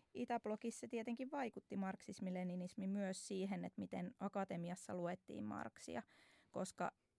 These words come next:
ö, tiedettä ei tehty mitenkään vapaasti Itäblogissa tai Neuvostoliitossa. En nyt tarkoita sillä sitä, että, että, että se olisi ain-, ainoa esimerkki historiassa, että tutkimus ei ole täysin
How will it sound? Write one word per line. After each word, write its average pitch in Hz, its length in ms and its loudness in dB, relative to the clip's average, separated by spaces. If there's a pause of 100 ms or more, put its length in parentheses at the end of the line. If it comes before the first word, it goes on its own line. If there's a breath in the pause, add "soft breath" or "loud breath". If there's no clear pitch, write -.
ö, - 40 -8 (800)
tiedettä 196 600 4 (460)
ei 202 180 2
tehty 208 260 0
mitenkään 185 460 2
vapaasti 196 600 0
Itäblogissa 196 760 -4
tai 185 200 -2
Neuvostoliitossa. 196 960 -4 (380 soft breath)
En 175 180 -4
nyt 190 160 -2
tarkoita 190 400 2
sillä 185 340 0
sitä, 180 340 -2
että, - 240 -4 (180)
että, 175 60 -4
että - 340 -6 (840 loud breath)
se - 140 -6
olisi 170 180 -4 (440)
ain-, 190 380 4
ainoa 220 380 6
esimerkki 190 520 0
historiassa, 190 720 0
että - 320 0 (120)
tutkimus 175 500 -4
ei 170 200 0
ole 160 140 -4
täysin 175 320 -2